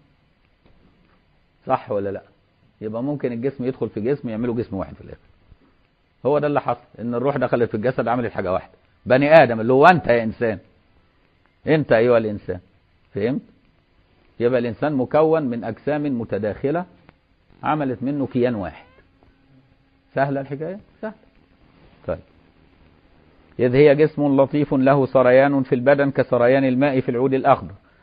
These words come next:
وسعتها أي اتساع الدنيا، وهي بفتح السين. وحكى العلامة الد-، الدنوشري، الدنوشري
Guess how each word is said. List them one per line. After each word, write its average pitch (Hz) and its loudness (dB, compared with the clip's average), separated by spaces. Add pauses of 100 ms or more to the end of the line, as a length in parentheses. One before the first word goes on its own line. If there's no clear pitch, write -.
(400)
وسعتها 143 8
أي 143 4
اتساع 139 2
الدنيا، 139 0
وهي 117 2
بفتح 139 -2
السين. 127 -2
وحكى 127 2
العلامة 139 4
الد-، 113 -2 (300)
الدنوشري، 123 -2
الدنوشري 120 -2